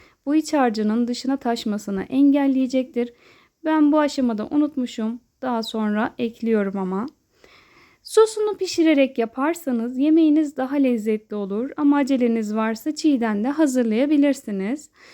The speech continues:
Sosu için bir yemek kaşığı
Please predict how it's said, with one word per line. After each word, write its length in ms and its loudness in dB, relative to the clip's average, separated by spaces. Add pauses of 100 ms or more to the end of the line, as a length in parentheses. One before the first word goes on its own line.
(200)
Sosu 360 0
için 640 0 (320)
bir 140 2
yemek 340 4
kaşığı 640 -2